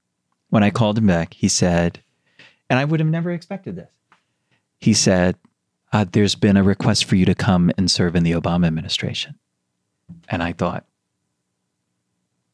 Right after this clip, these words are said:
"I didn't see that coming." And that's how I came to find out. And so months went on. It was quite a process 'cause I actually ended up going as an executive on loan first from the foundation,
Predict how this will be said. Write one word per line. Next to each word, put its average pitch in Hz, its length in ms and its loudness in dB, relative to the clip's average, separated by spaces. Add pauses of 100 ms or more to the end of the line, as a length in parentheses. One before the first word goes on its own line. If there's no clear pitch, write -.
(320)
"I 76 340 -4
didn't 104 220 0
see 123 100 2
that 151 200 0
coming." 143 400 0 (1080)
And 107 160 2
that's 120 240 0
how 131 140 2
I 123 80 2
came 107 240 2
to 110 60 2
find 107 300 2
out. 160 300 0 (160)
And 107 140 2
so 107 520 2 (600)
months 131 440 2
went 120 200 2
on. 113 420 2
It 127 100 0
was 104 180 2
quite 127 340 0
a 123 80 -2
process 104 640 0
'cause 95 260 0
I 110 140 0
actually 110 640 0
ended 117 280 2
up 107 220 -2
going 110 420 4
as 104 180 2
an 98 80 2
executive 98 500 0
on 95 180 2
loan 151 320 4
first 98 340 -2
from 190 220 4
the 87 80 2
foundation, 101 680 0